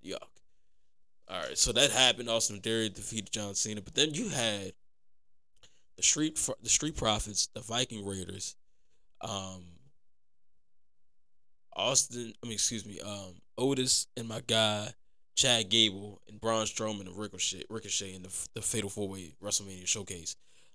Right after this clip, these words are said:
Um, night one was so good. You know, everybody's saying their favorite matches. This match should have been in everybody's mouth because, wow, they got a lot of pops out of me, man. Like, they,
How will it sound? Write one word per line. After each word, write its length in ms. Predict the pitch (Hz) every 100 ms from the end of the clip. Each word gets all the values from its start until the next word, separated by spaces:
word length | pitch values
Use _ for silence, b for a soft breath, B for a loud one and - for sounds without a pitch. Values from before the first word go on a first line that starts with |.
| -
Um, 420 | - 110 101 98 85
night 200 | 101 185 139
one 240 | 147 147
was 140 | 113
so 200 | - 135
good. 340 | 117 117 92 76 - - - - - - -
You 120 | 117
know, 160 | 107 101
everybody's 360 | 127 120 113
saying 300 | - 123 120
their 100 | 107
favorite 360 | 104 120 110 101
matches. 440 | 110 107 - 92
This 260 | - 151 -
match 420 | 147 147 - - - - - - - -
should 320 | - - 180
have 180 | 113 101
been 300 | 104 95 92
in 140 | 90 101
everybody's 600 | 123 113 92 92 92 95
mouth 380 | 92 82 - - - - -
because, 560 | 110 - 101 101 98 - - - -
wow, 180 | - - - - - - - - -
they 100 | 127
got 140 | 151
a 60 | 117
lot 200 | 107 120
of 100 | 92
pops 300 | - 107 -
out 120 | 104
of 80 | 101
me, 140 | 104
man. 260 | 92 90 90 - - - - -
Like, 280 | 104 101 -
they, 180 | 143